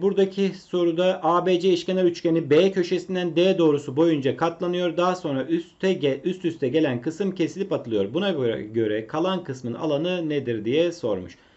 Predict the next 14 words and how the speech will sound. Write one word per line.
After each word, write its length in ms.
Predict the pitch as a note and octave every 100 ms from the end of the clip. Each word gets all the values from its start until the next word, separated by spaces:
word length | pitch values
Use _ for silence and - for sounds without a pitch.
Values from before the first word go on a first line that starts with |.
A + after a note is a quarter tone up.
| _
Şimdi 280 | - G3+ G3
baktığınızda 680 | G3 G3 G3 F3 C3 A#2+ A#2 A#2+
bu, 480 | E3 G3+ G3+ E3+
e, 460 | C#3 C3+ C3+ C3 C3+ B2+
katlama 640 | D3+ D#3 E3+ E3+ F3 D#3+
oluşturduğuna 880 | D3+ C#3+ D3 - - D#3+ D#3 F3+ G#3+
göre, 340 | C#3 F2+ F2 -
katlama 400 | B2 B2 C3 C3
oluşturduğuna 640 | C3 B2+ C#3 C3 C#3 C#3
göre 400 | A2+ G#2+ D3+ G3 F#3+ _ _
kalan 320 | - C3 C3 A#2+
kısmın 260 | - D#3+
alanını 360 | C3 A#2+ B2 B2+
sormuş. 480 | G#2 G2 C#3 G3